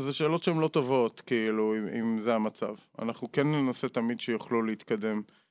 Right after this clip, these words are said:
אה, קדימה. אני יכול להגיד לך ש-, אה, עם ה-, מהניסיון שלי מהרעיונות האלה, הם פתאום נהיו הרבה יותר משמעותיים למרואיינים. הם למדו, היה להם כיף, דיברנו על דברים, ש-, ש-,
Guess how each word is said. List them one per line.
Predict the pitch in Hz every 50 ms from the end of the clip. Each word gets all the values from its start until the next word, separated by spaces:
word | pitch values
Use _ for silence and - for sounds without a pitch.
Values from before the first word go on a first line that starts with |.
| _ _ _ _ 117
אה, | 107 104 104 107 -
קדימה. | - 117 107 107 123 139 151 170 185 196 - - 131
אני | 131 139
יכול | 143 - 196 190
להגיד | 190 190 180 180 180
לך | 185 180 -
ש-, | - 165 143 135 135 131 131 127 131 127 127 127 127 127 127 127 127 117 - -
אה, | 131 123 123 123 123 123 120 123
עם | 123 120 117 117
ה-, | 117 117 117 117 117 117 117 117 117 117 113 113 120 -
מהניסיון | 120 120 117 120 123 127 - 143 139 147
שלי | - 156 143 139
מהרעיונות | 139 139 131 127 120 117 113 113 110 110 113 113 110 104 107 110 113 120 127 139 139 -
האלה, | 127 131 151 170 190 175
הם | - 120
פתאום | - 135 - 160 147 151
נהיו | 151 151 156
הרבה | 143 139 127 147
יותר | 151 151 - 151
משמעותיים | 143 139 135 - 147 131 131 123 - 143 147 151 147
למרואיינים. | 143 135 135 131 131 131 - - 135 139 127 117 123 127 127 131 135 165 190 180 135 - - - _ _ _ _ _ _ _ _ _ -
הם | 117 113 120
למדו, | 120 120 123 120 160 165 160 147 135
היה | 123 123 127
להם | 127 127 123 120
כיף, | - - 160 160 156 143 127 - - -
דיברנו | 123 113 117 113 127 135 143 156 156 165 160
על | 151 139
דברים, | 127 127 135 131 135 135 131 127 123 123 123 120 110 - -
ש-, | - - 127
ש-, | 117 110 110 - -